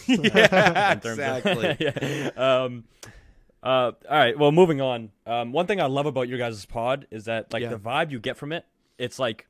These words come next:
Speaker 2: you're not really pressing these guys about, like, just, like, generic N B A questions. It's like a chill hangout sesh. You kinda get, like,
Speaker 1: Mm.
Speaker 2: that,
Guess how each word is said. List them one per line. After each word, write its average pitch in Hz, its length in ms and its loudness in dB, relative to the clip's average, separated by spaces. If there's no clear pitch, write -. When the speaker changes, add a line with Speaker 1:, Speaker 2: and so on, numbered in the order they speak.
Speaker 2:
you're 139 140 -2
not 160 180 2
really 151 220 -2
pressing 139 460 -6
these 123 140 -10
guys 117 300 -4
about, 107 260 -8
like, 101 200 -10
just, - 180 -16
like, 98 220 -10
generic 110 400 -8
N 110 80 -10
B 104 100 -8
A 104 80 -6
questions. 113 400 -10
It's 107 140 -12
like 131 100 -8
a 110 60 -14
chill 120 380 -10
hangout 107 360 -12
sesh. 92 220 -18
You 107 80 -16
kinda 127 180 -6
get, 117 220 -10
like, 110 160 -8
Speaker 1:
Mm. 90 60 -16
Speaker 2:
that, 98 280 -12